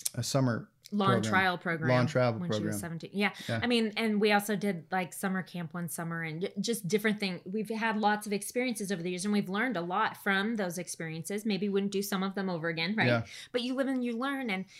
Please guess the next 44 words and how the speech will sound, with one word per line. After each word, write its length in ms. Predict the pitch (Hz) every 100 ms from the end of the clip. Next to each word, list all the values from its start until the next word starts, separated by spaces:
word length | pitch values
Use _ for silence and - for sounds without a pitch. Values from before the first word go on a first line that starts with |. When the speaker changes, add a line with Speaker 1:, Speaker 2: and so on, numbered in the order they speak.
| - -
Speaker 2:
and 80 |
can 100 | 277
I 100 | 427 440
just 180 | 381
say 100 | - 226
it's 140 | 262
okay? 460 | 247 240 - 160 202 _ _ _ _ _ _ _ 202 - -
As 160 | 214
a 40 | 208
parent, 360 | 208 185 190
it's 120 | 202 226
okay 400 | 214 196 175 190
to 180 | -
make 240 | 185 175 -
a 140 | - 175
decision 580 | 170 - 165 170 160 -
and 140 | 160
do 120 | 160 165
something 460 | 170 160 156 151
and 140 | 160 160
go, 200 | 151 151
"You 80 | 214
know 80 | 247
what? 160 | 247
That 240 | 226 214 180
really 280 | 175 180 175
wasn't 340 | 165 156 147
the 40 | 143
best 140 | 139
decision." 480 | 151 - 156 147 147 -
We've 200 | 208 233
done 220 | 233 311
that 120 | 311
before, 400 | - 151 - - - - - -
Speaker 1:
Yeah. 100 | 117
Speaker 2:
where 120 | 196
we've 160 | 196 196
seen 240 | - 208
the 60 | 208
fruit 200 | 214 -
and 80 | 214
we've 140 | 190
gone, 280 | 185 175 175 -
"Hmm, 340 | 240 196 165